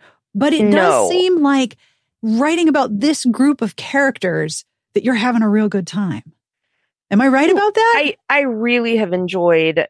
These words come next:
Speaker 2: the heck out of writing The Bells of London because historical romance, especially this era, this particular decade of the Victorian era, the eighteen sixties, is my sweet spot.
Speaker 1: Mm-hmm.
Speaker 2: But also, you know, there's the different romances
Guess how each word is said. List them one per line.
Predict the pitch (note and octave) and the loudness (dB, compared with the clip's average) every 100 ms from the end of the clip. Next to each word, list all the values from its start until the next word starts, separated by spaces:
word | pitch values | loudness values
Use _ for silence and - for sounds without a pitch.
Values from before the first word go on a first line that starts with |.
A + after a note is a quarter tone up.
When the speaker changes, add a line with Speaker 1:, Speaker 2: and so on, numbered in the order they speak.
| _ | _
Speaker 2:
the | F3 | -6
heck | E3+ E3 D#3+ - | -2 -4 -4 -6
out | D3+ D#3 | -4 -4
of | D3+ | -4
writing | D#3+ D3+ D3+ D3 | -2 -2 -2 -6
The | D3 | -4
Bells | D#3 D3 D3 | -2 -2 -2
of | D3+ | -6
London | D3 C#3+ D#3 D3 C#3+ | -4 -4 0 0 -2
because | F3+ - F#3+ F3+ _ _ _ _ | -8 -4 -4 -4 _ _ _ _
historical | A#3 - B3 B3 A#3 | -6 0 0 2 0
romance, | G#3 F#3 F3 F3 - | 0 0 0 -2 -6
especially | - - - G3 | -6 -6 -4 -6
this | E3+ F3+ - | -6 -6 -8
era, | G3 F#3 F3+ E3+ E3 D#3+ | -6 -2 2 2 2 0
this | F#3+ - | -6 -10
particular | - F#3 F#3+ - F3+ E3 D#3 D#3+ _ | -14 -10 -10 -6 -2 0 0 -2 _
decade | F3+ - F3 D#3+ | -4 -2 -4 -2
of | D#3 | -4
the | D3 | -4
Victorian | D3+ - D#3+ D#3 | -8 -6 -8 -4
era, | C#3 C#3 | -4 -4
the | C3+ | -4
eighteen | B2 - - C#3+ | -6 -8 -14 -14
sixties, | - D#3+ - D3+ D#3 | -14 -16 -16 -16 -14
is | D3+ | -10
my | D3 | -10
sweet | - F#3+ - | -8 -14 -14
spot. | - D3 C#3+ - - | -8 -4 -4 -4 -2
Speaker 1:
Mm-hmm. | G#3+ G#3 G#3 _ - | 0 2 0 _ -4
Speaker 2:
But | F#3+ | 0
also, | F#3+ G3 F#3+ - F#3 F3 F3 | 2 0 -2 0 2 2 0
you | F3 | -2
know, | E3 | -2
there's | E3 E3 E3 - _ | 2 0 0 -10 _
the | D#3+ | -10
different | E3 C4+ C#4 | -6 -4 -2
romances | F3+ F#3+ F3 D#3+ F3 | 0 0 0 -2 -4